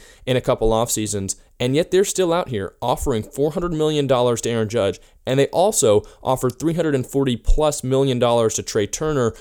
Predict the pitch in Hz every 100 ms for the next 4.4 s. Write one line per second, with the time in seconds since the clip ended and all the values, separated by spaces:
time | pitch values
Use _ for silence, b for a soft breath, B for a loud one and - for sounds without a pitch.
0 | B 123 - 127 120 120 131 113 110 104
1 | 120 127 120 - 113 101 - 113 110 104
2 | 98 - b b - 120 117 110 127 120
3 | 104 - b b b - 156 160 147 143
4 | 160 170 117 104